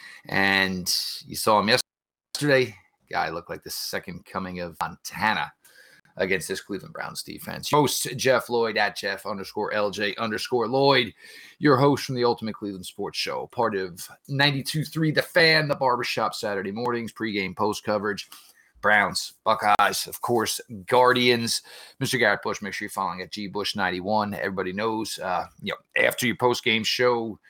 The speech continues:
your direct post-game show, two-minute drill, we come in the next day, we sit down with John Costco, try to make some sense of it, uh, you know, football-wise, and it's getting really, really difficult to do. We're not gonna lie to that, but we're gonna sit down, we're gonna do it anyway, get some thoughts here from John, obviously the offense,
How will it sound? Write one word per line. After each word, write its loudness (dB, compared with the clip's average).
your 0
direct 2
post-game 2
show, 2
two-minute -4
drill, -2
we -8
come -6
in -4
the -6
next -6
day, -2
we -4
sit -8
down -6
with -12
John -2
Costco, 4
try 4
to 0
make 0
some 0
sense 4
of 6
it, 0
uh, 4
you -6
know, -4
football-wise, 4
and -6
it's -12
getting -4
really, -12
really -12
difficult -8
to -14
do. -6
We're -6
not -8
gonna -12
lie 2
to -2
that, 0
but 0
we're -2
gonna 0
sit -4
down, 4
we're 2
gonna 2
do 4
it 6
anyway, 4
get -2
some -12
thoughts 0
here -2
from -12
John, 2
obviously 0
the 2
offense, 0